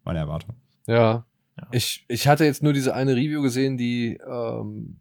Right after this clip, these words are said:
Speaker 2: Tino uns mal in unsere WhatsApp-Gruppe, Gruppe, Gruppe,
Speaker 3: Ja.
Speaker 1: Gruppe.
Speaker 2: Gruppe
Speaker 3: Gruppe.
Speaker 2: gepostet hatte. Und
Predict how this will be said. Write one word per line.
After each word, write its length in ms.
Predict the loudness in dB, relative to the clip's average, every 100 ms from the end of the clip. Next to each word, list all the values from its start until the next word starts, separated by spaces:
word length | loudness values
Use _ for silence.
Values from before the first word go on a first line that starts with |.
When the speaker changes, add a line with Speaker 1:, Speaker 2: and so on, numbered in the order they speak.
| _
Speaker 2:
Tino 300 | -4 0 0
uns 340 | 0 -2 -6 -6
mal 280 | -2 0 0
in 60 | -2
unsere 260 | 0 2
WhatsApp-Gruppe, 920 | 2 -2 -6 -6 -2 -4 -2 -4 -4 2
Gruppe, 400 | 2 4 2 2 2
Gruppe, 280 | 4 4 -2
Speaker 3:
Ja. 120 | 0 2
Speaker 1:
Gruppe. 200 | 0 -2 -10 _ 0
Speaker 2:
Gruppe 260 | 6 6 6
Speaker 3:
Gruppe. 300 | 2 -4 -10 -2
Speaker 2:
gepostet 540 | 0 6 6 6 2
hatte. 320 | 2 2 0 _ _ _ -18 -18 _ _
Und 640 | 6 8 8 6 0 -8